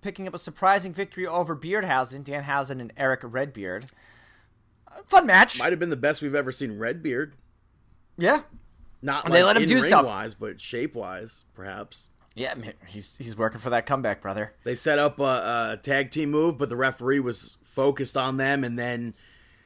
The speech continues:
Speaker 2: Colton, I hated this part, 'cause Colton grabs the referee's leg to, like, talk,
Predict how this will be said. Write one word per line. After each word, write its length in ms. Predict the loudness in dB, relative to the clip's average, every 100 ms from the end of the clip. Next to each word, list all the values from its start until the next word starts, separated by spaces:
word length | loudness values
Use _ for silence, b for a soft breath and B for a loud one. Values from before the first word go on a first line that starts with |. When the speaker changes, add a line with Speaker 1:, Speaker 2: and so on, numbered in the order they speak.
| b _ _ _ _
Speaker 2:
Colton, 640 | -8 4 6 6 2 -2 -4
I 120 | -6
hated 360 | 2 4 4 0
this 160 | -4 -8
part, 300 | -6 -6 -6
'cause 180 | -10
Colton 540 | -2 4 4 4 -2 -4
grabs 560 | 2 4 4 2 -6
the 120 | -6 0
referee's 480 | 0 2 -2 -2
leg 280 | 0 -2 -2
to, 140 | -2 -2
like, 240 | -4 -6
talk, 460 | -2 4 4 4